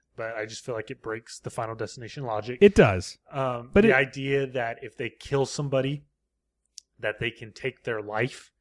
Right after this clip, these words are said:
Speaker 1: and that death will no longer be after them. So you remember that one character comes
Speaker 2: Yeah.
Speaker 1: after them with a gun? I wasn't
Speaker 2: Uh,
Speaker 1: into that.
Speaker 2: uh, I think five movies in, I think it's cool to add a new element
Speaker 1: To
Speaker 2: like
Speaker 1: try to
Speaker 2: that.
Speaker 1: introduce something new.
Speaker 2: Um, and I,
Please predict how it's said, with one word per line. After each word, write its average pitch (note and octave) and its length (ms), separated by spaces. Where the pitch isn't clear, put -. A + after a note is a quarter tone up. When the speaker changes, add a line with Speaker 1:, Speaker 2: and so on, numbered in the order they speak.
Speaker 1:
and A#2+ 140
that A2+ 240
death B2 220
will A#2 100
no A2+ 140
longer A2+ 300
be A2 140
after A2 240
them. B2+ 220
So - 160
you A#2+ 60
remember B2 180
that A#2+ 140
one A#2+ 180
character A#2 380
comes C#3 180
Speaker 2:
Yeah. A#2+ 160
Speaker 1:
after A#2 180
them A#2 200
with A2+ 180
a A2+ 60
gun? B2 260
I D#3+ 220
wasn't D3 240
Speaker 2:
Uh, C3 40
Speaker 1:
into A#2+ 160
that. A#2+ 440
Speaker 2:
uh, G3 100
I F#3 140
think A3+ 260
five G3+ 280
movies F#3 340
in, F#3 140
I F3 80
think E3+ 240
it's D3 160
cool C#3+ 360
to E3 120
add E3 180
a F#3 40
new F#3 180
element G#3 300
Speaker 1:
To G#3+ 40
Speaker 2:
like A3 100
Speaker 1:
try A3+ 60
to A#3+ 60
Speaker 2:
that. B3+ 120
Speaker 1:
introduce A#2+ 320
something A2+ 260
new. A#2 60
Speaker 2:
Um, D3+ 420
and E3 120
I, E3 200